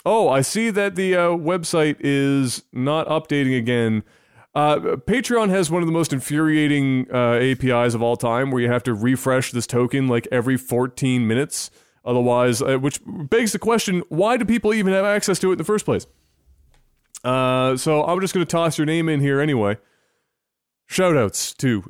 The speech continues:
Jetrix, Postal Panda, Chico, Derek P, Naily B, Naily, Adam B, Jamaican J, Jorbach Toasteel, Matthew M, and Will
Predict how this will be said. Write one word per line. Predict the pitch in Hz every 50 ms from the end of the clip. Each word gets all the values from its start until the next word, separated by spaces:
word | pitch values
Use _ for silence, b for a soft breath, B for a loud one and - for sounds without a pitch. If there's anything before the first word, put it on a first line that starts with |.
| - 135
Jetrix, | 117 113 160 165 160 - 165 165 160 - - - 170 -
Postal | - 160 170 165 - - 156
Panda, | - 151 147 147 143 139 143 143
Chico, | - - - - 180 175 165 - 143 123 120 127
Derek | 131 - 131 147 165 180 180 170
P, | - 156 151 156
Naily | 151 151 165 170 170 160
B, | 139 139 139 139 139 -
Naily, | 143 135 143 160 175 196 208 214 240 226
Adam | - 156 165 180 190 175
B, | 147 151 143 139 143
Jamaican | 131 135 139 160 180 175 175 151
J, | 131 139 131 135 135
Jorbach | 123 135 160 165 160 165 156 147 -
Toasteel, | 160 170 170 151 - 156 147 143 139 135 - - -
Matthew | 123 120 127 143 156 180 175 - 180 175
M, | - 160 156 147 143 147 -
and | - 139 131 127 117 101
Will | 113 151 254 330 320 285 226 175 147 135 135 -